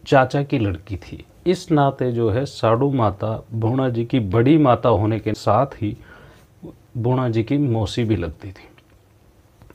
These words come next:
भोणा जी जो है ये गुजरात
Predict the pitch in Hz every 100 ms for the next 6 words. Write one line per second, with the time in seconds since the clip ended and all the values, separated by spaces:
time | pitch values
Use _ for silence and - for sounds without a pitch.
0 | - - - - - - 98 92 101 156
1 | 175 175 170 139 107 - 113 135 _ _
2 | - _ _ _ 113 123 143 151 110 104
3 | 110 113 123 143 143